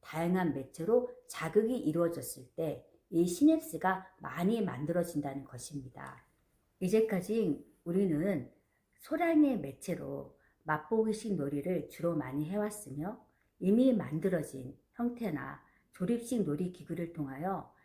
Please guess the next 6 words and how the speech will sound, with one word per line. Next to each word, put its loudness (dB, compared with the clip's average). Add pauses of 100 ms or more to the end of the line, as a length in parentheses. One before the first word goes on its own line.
(200)
간접적이고 -2 (140)
계획된 0
놀이들을 -2 (300)
지시적으로 -2 (260)
많이 -4
해왔습니다. -4